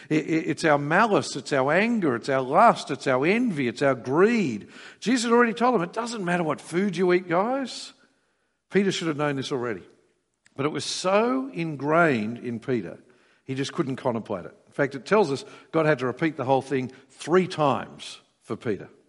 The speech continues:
And so while Peter is still there, wondering what it's all about, Cornelius' men arrive, and that brings us to the climax of our story, the conversion of Cornelius from verse twenty-three.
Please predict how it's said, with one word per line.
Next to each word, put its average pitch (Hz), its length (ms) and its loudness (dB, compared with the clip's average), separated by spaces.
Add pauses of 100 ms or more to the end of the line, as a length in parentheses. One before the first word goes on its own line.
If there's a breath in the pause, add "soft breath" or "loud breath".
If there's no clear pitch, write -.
(540)
And 131 80 -10
so 165 140 2
while 165 120 4
Peter 254 260 6
is 190 140 2
still 220 240 2
there, 196 320 6
wondering 180 420 4
what 170 100 4
it's - 100 -4
all 165 140 0
about, 151 440 4
Cornelius' 147 720 2
men 156 200 -4
arrive, 123 640 0 (420 soft breath)
and 110 140 -6
that 127 100 -4
brings 123 240 0
us 107 140 -8
to - 100 -12
the 113 60 -6
climax 113 640 -4 (280 soft breath)
of 104 140 -4
our 104 120 -2
story, 107 500 -6 (200)
the 98 80 -12
conversion 101 760 -4
of - 200 -16
Cornelius 101 520 -6
from 92 180 -14
verse 95 200 -10
twenty-three. 95 640 -10